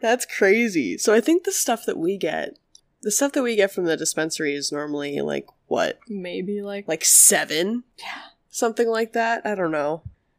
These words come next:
Speaker 1: There are also plenty of other mutant varieties, such as the Australian plant dizzy. However, some of these phenotypes are reported to have some disappointing characteristics.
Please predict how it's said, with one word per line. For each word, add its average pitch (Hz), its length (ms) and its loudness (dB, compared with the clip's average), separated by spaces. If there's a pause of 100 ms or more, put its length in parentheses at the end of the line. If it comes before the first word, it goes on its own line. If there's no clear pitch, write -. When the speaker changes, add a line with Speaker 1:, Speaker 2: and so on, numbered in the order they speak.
(260)
Speaker 1:
There 170 140 8
are - 120 4
also 240 400 4
plenty 208 420 2
of 160 180 2
other 160 480 2
mutant 143 400 0
varieties, 147 520 2
such 175 240 -4
as 156 260 -2
the - 220 0
Australian 196 640 6
plant 165 520 -2
dizzy. 190 500 2 (480)
However, 185 380 4
some 185 240 2
of 165 80 -2
these 170 180 0
phenotypes 170 420 2
are 151 80 2
reported 151 360 0
to 151 60 -6
have 156 200 -4
some 147 160 -2
disappointing 247 640 0
characteristics. - 1120 -4